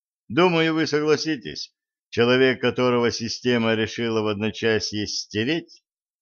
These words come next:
и включила для этого все свои проржавевшие механизмы, по большому счету обречен. Даже если ты специалист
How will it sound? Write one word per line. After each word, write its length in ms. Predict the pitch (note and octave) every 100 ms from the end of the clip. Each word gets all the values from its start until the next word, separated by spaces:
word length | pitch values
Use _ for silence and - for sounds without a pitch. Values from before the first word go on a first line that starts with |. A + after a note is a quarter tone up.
| _ -
и 120 | A2+
включила 600 | - C3 C3+ C3+ C3 B2
для 220 | G#2+ B2
этого 420 | A#2+ A#2 A#2 A2+
все 340 | F#2+ A#2 D3+ B2+
свои 400 | - G#2 A#2+ A#2
проржавевшие 1120 | - G2+ G#2 F2+ C#2 G#2+ A2+ A2 F#2+ - G2
механизмы, 760 | G2 F#2 A2 D3 C#3 E2 D2 C#2+ _ _ _ _ _ -
по 120 | A2+
большому 460 | C3 - F3+ E3+ D#3+
счету 440 | - - D#3+ C#3+
обречен. 640 | C#3 C3+ C3+ - C#2+ A#1+ - _ _ _ _ _ _ _ -
Даже 440 | C#3 F3+ D#3+ C3
если 400 | D3+ D#3 - B2
ты 200 | A#2 C3
специалист 840 | - - - A2 C#3+ F3+ C#3+ -